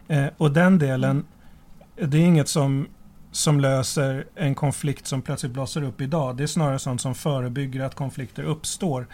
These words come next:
Speaker 1: som gör att jag helt enkelt får mindre stök och så vidare.
Speaker 2: Mm.
Speaker 1: Och, och det är ju ändå bara ytligheter, det som det framför allt gör.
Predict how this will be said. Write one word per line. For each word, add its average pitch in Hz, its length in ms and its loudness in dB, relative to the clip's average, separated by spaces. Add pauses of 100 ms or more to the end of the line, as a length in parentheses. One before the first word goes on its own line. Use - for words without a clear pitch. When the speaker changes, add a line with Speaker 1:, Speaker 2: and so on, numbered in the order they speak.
(220)
Speaker 1:
som 139 280 -2
gör 131 260 -2
att - 360 -4 (500)
jag 139 180 0
helt 135 220 -2
enkelt 127 420 -6 (180)
får 143 300 -2
mindre 143 760 2
stök 131 560 -6
och 151 100 -4
så 151 100 -6
vidare. 131 480 -6 (580)
Speaker 2:
Mm. 202 80 0
Speaker 1:
Och, 175 180 2
och 165 100 4
det 143 100 2
är 156 80 6
ju 175 80 6
ändå 165 200 4
bara 135 260 2
ytligheter, 156 760 -2
det 127 100 -4
som 139 160 -2
det 131 60 -4
framför 147 280 -4
allt 160 360 -2
gör. 120 200 -6